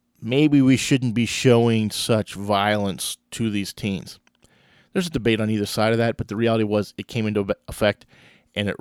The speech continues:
it changed how publishers could write and what they could do and how they could, uh, get across their message. So when we look at that, D C survived, but they survived with Batman and Superman.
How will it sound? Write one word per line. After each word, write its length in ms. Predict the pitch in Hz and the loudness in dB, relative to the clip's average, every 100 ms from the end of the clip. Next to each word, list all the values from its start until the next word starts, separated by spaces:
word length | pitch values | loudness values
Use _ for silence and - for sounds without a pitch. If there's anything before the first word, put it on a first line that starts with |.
| _ | _
it 160 | 101 92 | -10 -10
changed 580 | - - 113 110 104 - | -10 -2 0 0 -2 -6
how 220 | 117 101 | 0 0
publishers 640 | - 113 104 98 104 95 | 0 -4 -4 -4 -4 -4
could 260 | - - 101 | -4 -2 0
write 320 | 98 101 92 | 2 0 0
and 100 | 92 | -6
what 160 | 95 - | -8 -8
they 100 | 95 | -8
could 220 | - - | -8 -6
do 240 | 98 95 | -2 -2
and 80 | 90 | -2
how 120 | 95 | -8
they 120 | 95 | -10
could, 220 | 95 90 92 _ - _ - | -8 -10 -12 _ -20 _ -10
uh, 160 | 87 90 - _ | -8 -8 -14 _
get 140 | 117 | -4
across 360 | 95 - 104 95 | -2 0 0 0
their 140 | 101 | -4
message. 540 | 95 92 - - - - _ - - - | -2 -2 -2 -6 -10 -14 _ -20 -20 -14
So 360 | - 117 110 - | 4 6 6 0
when 200 | - 117 | -6 2
we 100 | 123 | 4
look 180 | 139 208 | 4 4
at 100 | - | 2
that, 340 | 107 98 - _ _ _ _ _ _ _ _ _ _ _ _ - _ _ _ | 2 2 0 _ _ _ _ _ _ _ _ _ _ _ _ -20 _ _ _
D 180 | 156 196 | -4 -2
C 320 | - 190 165 | 0 0 -2
survived, 840 | - - 107 98 101 113 175 - - _ | -2 0 4 4 4 4 2 -2 -20 _
but 100 | - | -4
they 100 | 196 | 0
survived 460 | 185 147 123 131 110 | 0 -2 0 0 0
with 120 | 101 | -4
Batman 440 | 110 107 110 104 | -2 -2 -2 -4
and 120 | 95 87 | -4 -6
Superman. 540 | 107 95 92 80 80 | -8 -6 -8 -8 -12